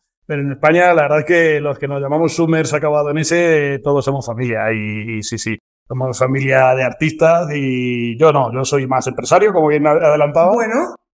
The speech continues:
Speaker 1: Pero bueno, otra, otra forma de arte, ¿no?
Speaker 2: Eso te iba a decir, ¿no? O sea, sois familia de gente destacada.
Speaker 1: Bueno, es,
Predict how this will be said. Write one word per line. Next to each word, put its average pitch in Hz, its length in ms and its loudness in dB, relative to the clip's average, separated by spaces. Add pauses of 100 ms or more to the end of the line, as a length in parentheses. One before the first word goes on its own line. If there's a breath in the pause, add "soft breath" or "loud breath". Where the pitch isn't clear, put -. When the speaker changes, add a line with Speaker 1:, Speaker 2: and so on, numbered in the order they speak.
(140)
Speaker 1:
Pero 143 200 2
bueno, 151 260 2
otra, 190 180 2
otra 170 200 4
forma 175 200 2
de 151 120 2
arte, 135 240 -4
¿no? 175 260 -4 (320)
Speaker 2:
Eso 247 240 0
te 262 60 0
iba 330 100 2
a 262 80 2
decir, 302 180 -2
¿no? 311 200 0
O 269 40 -2
sea, 240 140 0
sois 247 260 -2
familia 285 360 -2
de 294 100 -2
gente 269 240 -6
destacada. 233 880 -6 (300)
Speaker 1:
Bueno, 147 400 -2
es, 135 100 -14